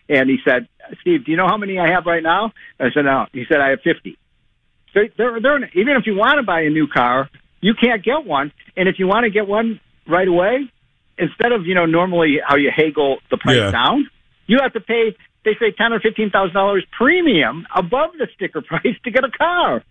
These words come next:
Speaker 2: Wow. Hey, we don't have much time left. I just wanna ask you, uh,
Speaker 1: Yeah.
Speaker 2: he says he's going to meet with the Fed today. What can a president do with the Fed? He can't tell them what to do. It's, uh, there's a separation there, isn't there?
Speaker 1: Well, look, I think the Fed and the Biden administration have been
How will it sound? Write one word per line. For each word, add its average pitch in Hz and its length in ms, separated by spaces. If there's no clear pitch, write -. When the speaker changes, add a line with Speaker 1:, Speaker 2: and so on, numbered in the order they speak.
Speaker 2:
Wow. 92 440
Hey, 190 100
we 175 120
don't 202 80
have 196 60
much 175 180
time 151 180
left. 147 160
I 117 60
just 131 100
wanna 175 180
ask 151 160
you, 127 140
uh, 113 520
Speaker 1:
Yeah. 143 80
Speaker 2:
he 151 80
says 202 240
he's 165 140
going 175 220
to 143 60
meet 151 200
with 135 140
the 113 80
Fed 170 460
today. 92 460
What 233 200
can 254 140
a 208 60
president 143 480
do 156 120
with 127 160
the 107 120
Fed? 107 200
He 110 120
can't 135 320
tell 120 200
them 110 140
what 82 140
to 82 100
do. 90 160
It's, - 180
uh, 90 140
there's 95 180
a 90 80
separation 101 540
there, 85 80
isn't 87 220
there? 123 160
Speaker 1:
Well, 226 260
look, 233 220
I 220 160
think 302 200
the - 80
Fed 156 400
and 131 360
the 123 300
Biden 139 120
administration 123 680
have 104 100
been 120 360